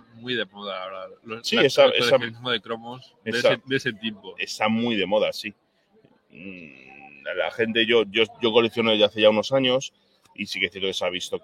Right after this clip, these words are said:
Speaker 2: que hay, bueno, pues un boom.
Speaker 1: Es como un activo.
Speaker 2: Y ahora mismo sí, hay gente, de hecho, que invierte en esto, ¿no? Que,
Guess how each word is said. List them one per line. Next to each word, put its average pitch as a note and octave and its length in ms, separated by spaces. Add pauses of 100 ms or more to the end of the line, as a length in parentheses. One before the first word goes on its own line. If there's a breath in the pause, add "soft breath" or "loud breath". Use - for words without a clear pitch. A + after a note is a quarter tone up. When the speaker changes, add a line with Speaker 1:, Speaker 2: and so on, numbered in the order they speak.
Speaker 2:
que F2+ 160
hay, F2 400
bueno, E2+ 320
pues - 200
un F2 140
boom. F#2+ 320 (140)
Speaker 1:
Es A#2+ 120
como B2 220
un A#2 80
activo. A2 540 (100)
Speaker 2:
Y B1 320
ahora A2 200
mismo A#2+ 320
sí, - 320
hay D2+ 80
gente, F2 280
de F2+ 60
hecho, - 240
que F#2+ 320
invierte F#2+ 460
en E2+ 80
esto, G#2+ 280
¿no? A2 160
Que, F#2 220